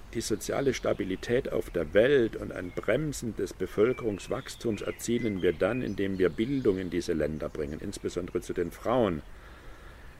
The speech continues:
Ja, für Bildung brauchen Sie Schulen und da brauchen Sie auch Universitäten. Und für eine Gesundheitsversorgung, die damit einhergeht,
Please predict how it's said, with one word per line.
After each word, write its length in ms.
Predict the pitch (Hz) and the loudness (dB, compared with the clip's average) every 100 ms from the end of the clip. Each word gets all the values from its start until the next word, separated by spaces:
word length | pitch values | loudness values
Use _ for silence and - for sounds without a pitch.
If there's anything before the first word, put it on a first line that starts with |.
| - | -4
Ja, 140 | - | -2
für 160 | - 117 | 0 0
Bildung 380 | 117 127 131 120 | 0 2 0 0
brauchen 280 | 95 104 | -2 -2
Sie 100 | 104 | -4
Schulen 420 | 98 110 117 131 127 | -4 2 4 4 2
und 80 | |
da 100 | 110 | 0
brauchen 320 | 104 104 110 107 | 0 0 0 2
Sie 100 | 110 | 0
auch 160 | - | 0
Universitäten. 800 | - 117 107 101 110 123 110 92 92 - - - - - | -2 -2 -4 -4 -4 -4 -6 -8 -14 -14 -16 -16 -10 -4
Und 160 | 98 | -4
für 280 | - 101 90 - - - | 4 4 4 0 -14 -4
eine 160 | 98 | -2
Gesundheitsversorgung, 1300 | 95 95 107 131 117 107 - - 90 - 87 85 90 87 | 0 2 4 2 2 -4 -4 -4 -2 0 0 0 -2 0
die 100 | 87 | 2
damit 280 | 87 85 85 | 4 2 0
einhergeht, 680 | 85 80 80 95 120 117 | -4 0 4 4 2 -2